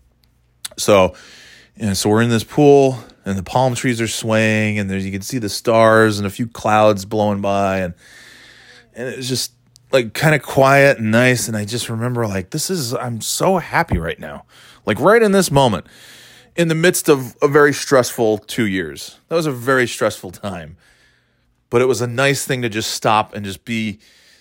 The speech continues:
put, uh, one of those rare moments where, like, I didn't have anything else on my mind. I wasn't worried about anything. And maybe there was something blissful about thinking that, hey, maybe the world is going to end tomorrow. <laughs> And, uh,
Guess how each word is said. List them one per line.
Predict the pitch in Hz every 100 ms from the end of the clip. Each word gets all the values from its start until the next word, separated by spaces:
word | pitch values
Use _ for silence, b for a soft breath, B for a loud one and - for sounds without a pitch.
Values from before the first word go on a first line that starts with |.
| b _ _ 113
put, | - 151 135
uh, |
one | 127 127 151 151 160 151 165
of |
those | 147 120
rare | 120 147 156
moments | 143 143 131 -
where, | 117
like, | 110 104 101 -
I | 113
didn't | 117
have | 113 110
anything | 131 131 127
else | 117 107
on | 113
my | 101
mind. | 98 95
I | 95
wasn't | 104 104
worried | 104 110 117
about | 104 101 104
anything. | 98 98 104 98 101 b b b b b b b b
And | 143
maybe | 160 175
there | 170
was | 151
something | - 151 156 131 117 - b b b
blissful | 104 139 151 - 113
about | 107 107
thinking | - 127 117 117
that, | 113 107 -
hey, | 233
maybe | 101 110 135
the | 127
world | 127 139 143 143
is | 151
going | 127 135 139
to | 120
end | 123 117
tomorrow. | 110 87 85 87 -
<laughs> | - _ b b b b b b
And, | 117 110 110
uh, | 107 98 92